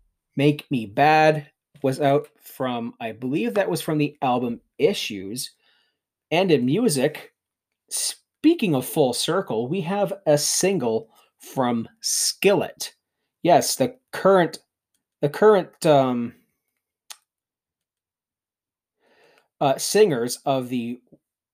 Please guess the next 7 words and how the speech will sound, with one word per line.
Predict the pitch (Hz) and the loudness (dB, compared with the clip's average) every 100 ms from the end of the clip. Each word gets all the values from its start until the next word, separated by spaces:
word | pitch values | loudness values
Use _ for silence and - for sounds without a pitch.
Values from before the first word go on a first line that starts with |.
| _ _ _ _ _ _ - | _ _ _ _ _ _ 0
of | 143 | 0
the | 139 135 | 2 2
Monday | 139 139 | 2 2
Night | 127 123 - | -2 -4 -4
Raw | 123 120 117 | -2 -2 -2
theme | - - 170 123 156 - _ _ _ _ _ | -4 -2 0 0 -2 -6 _ _ _ _ _
had | - 208 226 151 196 | -4 2 4 4 2